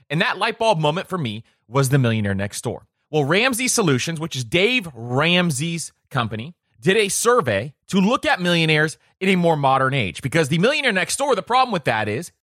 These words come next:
it was written in the nineties. So now we're coming to an age where this needs to be redone and the study needs to be redone. So Ramsey Solutions did it, and they had more millionaires interviewed than ever before. And the cool thing about this is, is as you're going to see, there are a lot of similarities between the millionaire next door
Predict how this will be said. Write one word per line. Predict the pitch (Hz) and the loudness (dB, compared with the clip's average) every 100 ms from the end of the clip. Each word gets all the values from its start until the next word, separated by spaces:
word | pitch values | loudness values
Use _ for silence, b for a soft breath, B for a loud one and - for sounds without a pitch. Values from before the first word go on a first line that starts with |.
| - | -2
it | |
was | 196 147 | 0 2
written | 247 220 | 0 0
in | 190 | -2
the | |
nineties. | 170 170 120 92 - - - - | 0 0 -2 -6 -14 -20 -20 -6
So | 165 | -2
now | 156 214 294 165 135 b b b | 0 0 0 0 -2 b b b
we're | 208 | 2
coming | 202 202 190 | 2 0 2
to | 170 151 | 2 2
an | |
age | 185 247 151 | 2 0 -2
where | 151 | -2
this | 127 269 202 | 0 0 0
needs | 240 175 | -2 -2
to | |
be | 180 | -2
redone | 160 143 147 151 123 | -2 -2 -2 0 -2
and | 92 | -4
the | |
study | 92 180 180 | -4 -2 -2
needs | 170 143 | -2 -4
to | |
be | 139 | -4
redone. | 123 120 135 165 220 | -2 0 0 0 0
So | 180 139 - | 0 0 2
Ramsey | 160 247 240 | 2 2 0
Solutions | 247 208 175 185 185 | 0 2 2 2 0
did | 117 110 | 0 0
it, | - | 0
and | 175 | 0
they | 175 | 0
had | 170 170 | 0 -2
more | 147 170 247 196 | -2 0 2 4
millionaires | 220 214 196 170 147 | 2 0 2 2 4
interviewed | 127 117 123 | 2 2 0
than | 117 | 0
ever | 104 101 | -2 -4
before. | 135 220 139 - _ - | -4 -2 -2 -6 _ -2
And | 190 | 0
the | |
cool | - 320 | 2 0
thing | 330 240 | 2 2
about | 170 139 | 2 0
this | 131 | 0
is, | 143 151 | 0 0
is | 135 - | -4 -4
as | 202 220 | -4 -2
you're | 247 | -2
going | 170 185 | 2 0
to | 160 127 | 0 -6
see, | - 160 196 | -6 -8 -6
there | 175 240 | -4 0
are | 277 254 | 2 4
a | 160 | 2
lot | 131 139 165 | 0 0 0
of | |
similarities | - 160 135 117 135 180 190 | -2 -2 0 0 -2 -6 -10
between | 131 147 143 | -8 -4 -2
the | |
millionaire | 131 135 151 143 | -2 -2 -2 -2
next | 127 120 - | -4 -4 -4
door | 131 190 | -2 -4